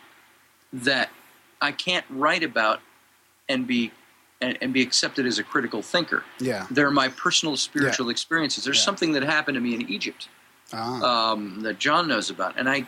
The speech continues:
Speaker 1: I cannot name the names of the people involved in this right now.
Speaker 2: Right.
Speaker 1: It's, it's, it's sensitive, and it's, it's, uh, I haven't gotten permission to say names. But suffice it to say, you know who my candidate is for Moses.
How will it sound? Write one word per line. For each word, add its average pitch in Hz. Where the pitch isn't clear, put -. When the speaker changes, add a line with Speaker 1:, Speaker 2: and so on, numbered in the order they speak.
Speaker 1:
I 139
cannot 165
name 131
the 127
names 123
of 98
the 101
people 113
involved 95
in 87
this 92
right 95
now. 92
Speaker 2:
Right. 113
Speaker 1:
It's, -
it's, -
it's 120
sensitive, 143
and 117
it's, 113
it's, -
uh, 101
I 127
haven't 127
gotten 110
permission 110
to 95
say 107
names. 95
But -
suffice -
it 156
to 131
say, 101
you 135
know 170
who 156
my 135
candidate 120
is 101
for -
Moses. 147